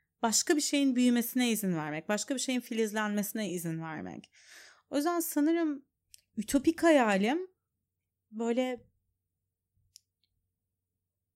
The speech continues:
eleştiriden çok insanın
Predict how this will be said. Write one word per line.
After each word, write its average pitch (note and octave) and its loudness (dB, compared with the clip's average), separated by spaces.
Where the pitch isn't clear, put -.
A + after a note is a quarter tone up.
eleştiriden C#4+ 2
çok E4+ -4
insanın C#4+ -2